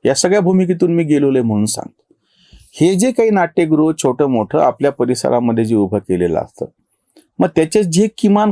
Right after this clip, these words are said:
खर्च आहेत ते निघावे, त्याच्यासाठीचं आपण का पळवाट काढतो? बाकीच्या गोष्टीसाठी आपण पैसे खर्च करायला लागलोत, मोजायला लागलोत, लोकांकडून देणग्या गोळा करायला लागलोत, मग त्याचे पैसे निघावेत असा प्रयत्न करावा. किंवा मग दुसरा पर्याय,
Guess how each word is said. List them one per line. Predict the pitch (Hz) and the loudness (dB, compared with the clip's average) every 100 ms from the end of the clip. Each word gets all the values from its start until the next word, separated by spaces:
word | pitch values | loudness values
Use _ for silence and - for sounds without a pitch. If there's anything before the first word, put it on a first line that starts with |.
| - | -2
खर्च | 143 143 - | -4 -2 0
आहेत | 104 76 - _ _ - | -2 -2 -12 _ _ -2
ते | 202 | 2
निघावे, | 202 180 165 180 | 2 2 2 2
त्याच्यासाठीचं | 180 175 170 165 185 180 180 | 0 0 0 -2 -2 0 0
आपण | 175 196 | 0 -2
का | 180 214 208 | 0 2 0
पळवाट | 196 185 175 170 - | 0 0 2 0 0
काढतो? | 156 151 - _ _ _ _ _ | -4 -4 -10 _ _ _ _ _
बाकीच्या | 117 120 185 208 | -2 -2 -2 0
गोष्टीसाठी | 185 185 185 180 175 175 | 0 0 0 0 0 0
आपण | 170 175 | 0 0
पैसे | 170 160 - 160 | 0 0 0 -4
खर्च | - 156 147 | -4 -4 -2
करायला | 156 151 147 | 0 0 0
लागलोत, | 139 139 147 | 0 0 0
मोजायला | 123 127 139 135 127 | 0 0 2 0 0
लागलोत, | 123 123 | 0 -2
लोकांकडून | 120 120 123 123 120 117 | -2 -2 -2 -2 -2 0
देणग्या | 107 101 104 | 0 0 0
गोळा | 98 92 | 0 -2
करायला | 90 - 90 76 | -4 -6 -4 -4
लागलोत, | - - - _ - - - 202 | -6 -10 -14 _ -20 -20 -4 -2
मग | |
त्याचे | 202 214 254 | 0 0 0
पैसे | 214 247 - | 0 0 2
निघावेत | 226 220 226 220 | 2 2 2 0
असा | 196 202 | 0 -2
प्रयत्न | - 185 180 180 | 0 -2 -2 -2
करावा. | 160 131 127 | 0 0 0
किंवा | 202 214 | 0 2
मग | 220 | 2
दुसरा | 220 233 226 | 0 0 0
पर्याय, | 190 175 147 | 2 2 0